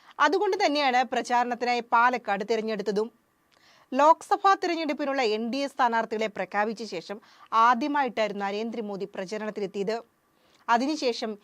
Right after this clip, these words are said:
ഇനി പ്രചാരണത്തിനായി ആലപ്പുഴയിലേക്കാണ് മോദിയുടെ വരവ്.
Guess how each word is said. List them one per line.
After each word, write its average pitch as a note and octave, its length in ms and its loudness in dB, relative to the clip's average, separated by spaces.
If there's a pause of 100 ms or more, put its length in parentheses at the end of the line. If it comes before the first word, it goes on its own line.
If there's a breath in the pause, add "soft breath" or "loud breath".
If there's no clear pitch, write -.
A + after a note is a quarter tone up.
(260 soft breath)
ഇനി C#4 120 2
പ്രചാരണത്തിനായി A#3 800 2 (120)
ആലപ്പുഴയിലേക്കാണ് A3 880 0 (160)
മോദിയുടെ G3 580 -4
വരവ്. G#3 300 -2